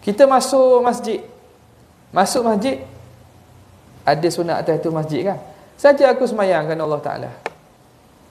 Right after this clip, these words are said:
Dapat lah. Sunat tahiyatul masjid.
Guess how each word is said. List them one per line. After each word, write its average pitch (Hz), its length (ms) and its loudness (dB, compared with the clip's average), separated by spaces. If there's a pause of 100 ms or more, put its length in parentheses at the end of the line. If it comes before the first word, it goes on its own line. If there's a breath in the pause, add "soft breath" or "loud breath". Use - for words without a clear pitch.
(340)
Dapat - 320 -2
lah. - 120 -4 (680)
Sunat 160 320 -6
tahiyatul 185 320 -2
masjid. 214 240 -10